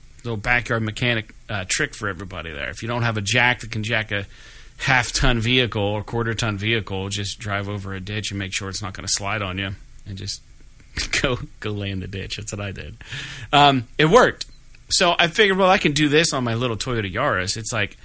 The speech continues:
an eighth of that vehicle, and it shouldn't be that hard. So I get the starter, it comes in the mail, and I don't even care about a core charge at this point. Like, I just, I just want the piece, I want it done. So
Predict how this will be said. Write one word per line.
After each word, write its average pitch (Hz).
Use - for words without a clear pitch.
an 139
eighth 139
of 113
that 95
vehicle, 98
and 113
it 110
shouldn't 123
be 120
that 92
hard. 120
So -
I 113
get 131
the 147
starter, 123
it 120
comes 120
in 123
the 120
mail, 104
and 113
I 131
don't 156
even 107
care 139
about 107
a -
core 113
charge 82
at -
this -
point. -
Like, 90
I 98
just, 95
I -
just 98
want 117
the -
piece, 117
I 101
want 107
it 98
done. 110
So 135